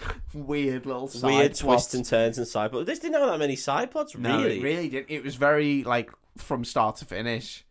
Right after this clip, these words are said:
Speaker 1: continuous.
Speaker 2: Yeah.
Speaker 1: But the whole thing is,
Speaker 2: It's just
Speaker 1: is
Speaker 2: stupid.
Speaker 1: it's predicated on, hey, guess what?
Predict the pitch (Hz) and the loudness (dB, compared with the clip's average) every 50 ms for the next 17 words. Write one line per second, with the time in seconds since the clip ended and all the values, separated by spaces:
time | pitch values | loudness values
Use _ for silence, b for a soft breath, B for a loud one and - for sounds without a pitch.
0 | _ _ _ - 135 120 - - 120 110 110 117 123 120 113 110 - - 120 127 | _ _ _ -12 -12 -12 -8 -8 -8 -8 -6 -8 -6 -6 -8 -8 -6 0 2 4
1 | 131 139 151 151 - _ _ - 143 - - 120 139 139 139 127 123 - 131 120 | 4 4 4 2 -6 _ _ 0 0 2 2 2 2 4 2 2 -2 -4 -4 -4
2 | 120 123 123 123 120 113 160 - - 139 135 120 - - - 143 156 151 - 208 | -4 -6 -6 -6 -6 -6 -6 -4 -2 -2 -2 0 0 0 0 0 -2 -2 -8 -16
3 | 202 - - - - - - - - 135 135 139 - 160 139 135 131 - 151 120 | -12 -10 -10 -10 -10 -6 -4 -2 -2 -2 -2 -2 -2 -2 -4 -4 -2 -4 -2 0
4 | 117 117 131 127 113 107 113 - _ _ _ _ _ _ _ _ _ _ _ _ | 0 0 0 0 -2 -4 -6 -12 _ _ _ _ _ _ _ _ _ _ _ _
5 | _ _ - 147 147 131 139 135 135 - 139 151 160 143 127 - - - - | _ _ -2 -2 0 0 0 -2 -4 -4 -2 0 0 0 -2 -4 -8 -16 -20